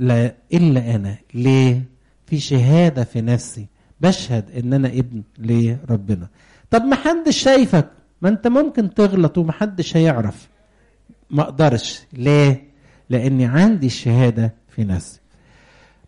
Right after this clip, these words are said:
"من يؤمن بابن الله فعنده الشهادة في نفسه. من لا يصدق الله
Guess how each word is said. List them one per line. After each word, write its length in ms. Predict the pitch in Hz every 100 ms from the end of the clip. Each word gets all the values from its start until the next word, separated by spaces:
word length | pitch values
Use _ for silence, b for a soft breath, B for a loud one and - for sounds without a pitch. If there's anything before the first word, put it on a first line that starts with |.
| _ _ _ 151
"من 160 | 165
يؤمن 360 | 226 294 294 277
بابن 340 | 240 285 294
الله 300 | 226 208 262
فعنده 400 | 262 220 233 226
الشهادة 400 | 196 202 208 214
في 100 | 196
نفسه. 360 | 196 180 - 135
من 220 | 160 208
لا 60 | 208
يصدق 560 | 196 220 320 247 196
الله 540 | 170 160 165 160 151